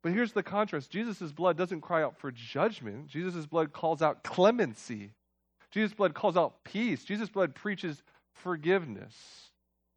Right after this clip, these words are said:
This is actually one of the major differences between Christianity and every other religion. Every religion preaches good advice.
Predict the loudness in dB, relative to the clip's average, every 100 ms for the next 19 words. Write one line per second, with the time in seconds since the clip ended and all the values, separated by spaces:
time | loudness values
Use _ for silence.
0 | _ _ _ _ 0 6 6 4 2 4
1 | 2 0 4 4 4 0 0 0 0 -4
2 | -4 -6 -4 -6 -6 -6 -6 -6 -6 -6
3 | -4 -2 -2 0 -2 -2 -4 -2 -2 -2
4 | -4 -6 -8 -10 -16 -18 _ _ _ _
5 | _ _ _ _ _ _ _ _ _ _
6 | 10 10 10 4 2 2 2 -2 -4 -4
7 | -4 -2 -2 2 4 2 -2 -16 -20 -20